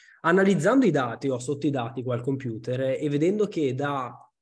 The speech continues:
il top di mercato che era dall'anno scorso, e nonostante il prezzo di Bitcoin passasse da settantamila, sessantanovemila per la precisione, a quindicimila nel, di dove siamo oggi,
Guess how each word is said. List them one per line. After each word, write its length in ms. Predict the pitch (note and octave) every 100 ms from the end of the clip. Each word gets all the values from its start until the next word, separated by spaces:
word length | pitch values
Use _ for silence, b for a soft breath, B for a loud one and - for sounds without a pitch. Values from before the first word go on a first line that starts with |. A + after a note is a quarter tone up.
| _
il 200 | D#3 B2
top 240 | C3+ F#3 G#3
di 120 | G3+
mercato 380 | B2 C#3 C#3+ C#3+
che 80 |
era 120 | C3+ B2+
dall'anno 340 | B2 B2 B2+
scorso, 640 | B2 B2 A2 - - A#2
e 100 | -
nonostante 440 | C3+ C#3+ C#3+ F3 G3+
il 60 |
prezzo 320 | - - B2 C#3
di 80 |
Bitcoin 420 | C3 B2 D#3 D3 A#2+
passasse 500 | B2+ - C#3 - B2
da 160 | C3
settantamila, 800 | B2+ B2 B2+ B2 B2+ D#3+ E3 E3+ - - _ _
sessantanovemila 880 | _ C3 - B2+ B2 B2 A#2+ B2+ A#2+
per 120 | B2
la 60 | A#2+
precisione, 580 | B2 C3 B2+ C3 A#2+ A#2+ B B B
a 240 | - D#3+ C3
quindicimila 1000 | D3+ G3 F#3 - C#3+ D#3 B2+ A2+ A2 _
nel, 760 | C#3 C3 B2 B2 B2 A#2+ B2 B2+
di 540 | B2 B2 C#3 - C3 C3
dove 160 | C#3+
siamo 260 | C3+ B2+ D#3
oggi, 400 | G#2+ G#2+ E3